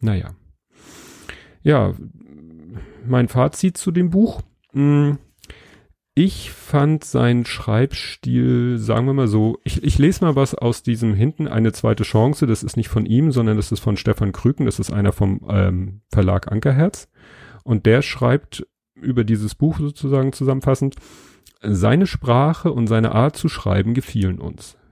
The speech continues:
Sie hat etwas Klares und doch viel Poesie. Seine Texte klingen manchmal nach dem Reimen und dem Beat eines Hip-Hop-Liedes.“ Ja, und das ist genau mein Problem.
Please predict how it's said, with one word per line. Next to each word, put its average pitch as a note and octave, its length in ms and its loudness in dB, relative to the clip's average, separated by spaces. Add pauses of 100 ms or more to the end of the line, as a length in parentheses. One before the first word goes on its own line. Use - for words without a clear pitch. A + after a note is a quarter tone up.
Sie - 120 0
hat A2 80 4
etwas A2 320 -4
Klares C3+ 540 2
und A2 100 -4
doch A2+ 120 -4
viel C#3 220 0
Poesie. G#2 600 -2 (400)
Seine G#2+ 300 0
Texte - 380 0
klingen C3 320 2
manchmal B2+ 380 0
nach A#2+ 160 0
dem A2 220 0
Reimen A#2 460 0
und A2+ 180 -6
dem G#2+ 140 0
Beat A2+ 180 -4
eines A2+ 280 -2
Hip-Hop-Liedes.“ - 760 -6 (1500)
Ja, G#2 220 4 (260)
und G#2 120 -6
das A2+ 140 -2
ist A#2 120 -6
genau A2+ 260 2
mein A2+ 200 0
Problem. G#2 580 0